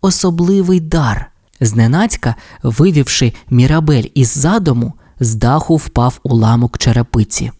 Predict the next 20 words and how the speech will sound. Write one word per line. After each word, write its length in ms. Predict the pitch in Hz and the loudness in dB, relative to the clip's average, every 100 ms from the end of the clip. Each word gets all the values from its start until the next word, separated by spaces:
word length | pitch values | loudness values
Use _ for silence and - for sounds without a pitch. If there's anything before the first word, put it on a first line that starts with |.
| _ _ _ _ _ | _ _ _ _ _
Раптом 500 | - 127 175 - 120 - - | -2 0 0 -2 -4 -4 -8
почалося 640 | - 123 127 113 151 - 185 | -4 0 0 0 0 0 -4
коїтися 640 | - 131 156 160 151 160 | 0 2 2 0 0 0
дещо 500 | 123 120 123 - 139 | 0 0 0 -2 -2
дивне. 500 | 120 113 104 - 117 - - - - | 2 0 2 -2 -6 -10 -20 -18 -10
По 120 | - 117 | -2 0
всьому 420 | - 131 135 123 | 0 0 0 0
будинку 540 | 131 120 151 185 175 | 0 2 0 2 -2
пішли 420 | 147 131 - 139 | 0 -2 2 0
тріщини. 760 | 143 143 147 117 - 117 110 - - - - | 0 -2 0 0 0 -2 -2 -6 -12 -20 -10
З 40 | - | -4
широко 560 | - 117 123 120 120 | 0 2 2 2 2
розплющеними 760 | 117 - 123 117 - 113 113 107 | 0 2 2 2 2 0 2 2
очима 560 | 107 - 151 185 175 - - - | 0 0 0 2 0 -2 -10 0
Мірабель 560 | 131 117 113 131 190 | 2 2 2 2 2
спостерігала, 880 | 196 - 165 - 127 123 110 170 180 | 0 0 -2 0 0 2 2 2 2
як 360 | 156 147 196 - | 0 0 -2 0
вони 360 | 143 123 151 - - | 0 2 0 -2 -12
ширилися. 880 | - - 208 175 120 113 - 110 110 _ _ - | -10 -2 0 2 2 0 0 -2 -6 _ _ -6
З'являлися 920 | 117 107 123 113 107 127 156 127 - | -4 0 0 0 2 2 2 2 0